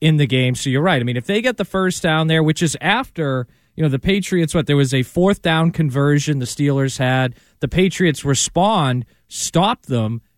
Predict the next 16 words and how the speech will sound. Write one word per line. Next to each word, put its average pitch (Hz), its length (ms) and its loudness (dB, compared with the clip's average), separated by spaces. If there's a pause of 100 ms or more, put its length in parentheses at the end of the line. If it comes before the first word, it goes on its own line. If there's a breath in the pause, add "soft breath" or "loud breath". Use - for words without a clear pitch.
(180)
and 151 120 0
then 180 120 2
if 165 120 0
you 208 120 2
get 254 180 -2
that 214 160 0
offsides 190 540 -2
call 214 200 -2
five 185 280 0
minutes 190 220 2
to 175 60 -8
go, 185 120 2
you're 160 180 2
right. 185 260 0
I 147 60 2
mean, 139 220 2